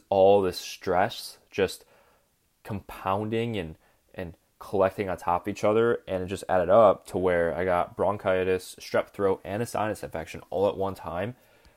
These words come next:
Probably the sickest I've ever been, and I think it was all because of, like, this stuff adding up. So, you know, I would c-, I would come home, try to take a nap, and I just was in a funk, and man, like, not getting sleep is not fun.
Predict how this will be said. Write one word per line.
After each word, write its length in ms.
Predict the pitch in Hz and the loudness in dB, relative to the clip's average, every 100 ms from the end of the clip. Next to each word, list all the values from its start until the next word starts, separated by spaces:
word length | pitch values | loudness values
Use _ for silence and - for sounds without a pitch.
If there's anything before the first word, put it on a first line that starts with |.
| _ | _
Probably 340 | - 120 151 165 - | 2 4 4 0 -4
the 80 | |
sickest 540 | 104 - 117 - 104 - | -10 -2 -2 0 -4 -6
I've 140 | 95 - | -6 -4
ever 260 | 92 90 | -4 -4
been, 440 | 82 80 85 123 170 _ _ _ _ _ _ | -6 -6 -8 -8 -12 _ _ _ _ _ _
and 560 | 101 101 101 101 98 95 - _ | -4 0 0 0 -2 -6 -14 _
I 80 | 98 | -8
think 220 | 95 110 | -6 -4
it 20 | 120 | 0
was 120 | 101 | 4
all 120 | 95 | 4
because 540 | 98 - 101 117 87 | 2 0 2 4 2
of, 120 | 87 85 | -2 -4
like, 340 | 82 80 - _ _ | -4 -6 -12 _ _
this 240 | - 82 - | -12 -10 -6
stuff 200 | 90 87 | -4 -4
adding 260 | 87 82 80 | -2 -4 -2
up. 300 | 101 80 - _ _ _ _ _ _ - | -2 -4 -8 _ _ _ _ _ _ -12
So, 640 | - 120 113 110 104 101 - - | 4 6 8 8 6 2 -6 -14
you 100 | 123 | -6
know, 100 | 117 | 2
I 80 | 101 | 4
would 160 | 101 - | 4 0
c-, 180 | - - - | -16 -14 -2
I 60 | 104 | -2
would 100 | 98 | -2
come 220 | - 110 | -4 -2
home, 360 | 104 104 104 - | 0 0 0 -6
try 200 | - 101 | -6 -4
to 80 | - | -2
take 120 | 101 | -4
a 40 | |
nap, 400 | 95 87 90 90 | -4 -2 -2 -4
and 160 | - 87 | -6 -6
I 160 | - 95 | -2 -2
just 280 | 92 - - | -2 -10 -8
was 240 | 82 - - | -8 -10 -14
in 80 | |
a 60 | 85 | -14
funk, 440 | - 82 82 80 - | -10 -8 -8 -10 -14
and 380 | 85 80 78 65 _ _ _ | -14 -12 -14 -20 _ _ _
man, 560 | 95 92 92 87 82 78 | -14 -8 -4 -2 -4 -6
like, 280 | 80 80 - | -12 -14 -14
not 240 | 101 92 87 | -4 -2 -2
getting 200 | 90 85 | -6 -10
sleep 200 | - 80 | -10 -10
is 100 | 80 | -10
not 260 | 80 78 | -10 -10
fun. 260 | - 80 80 | -10 -10 -10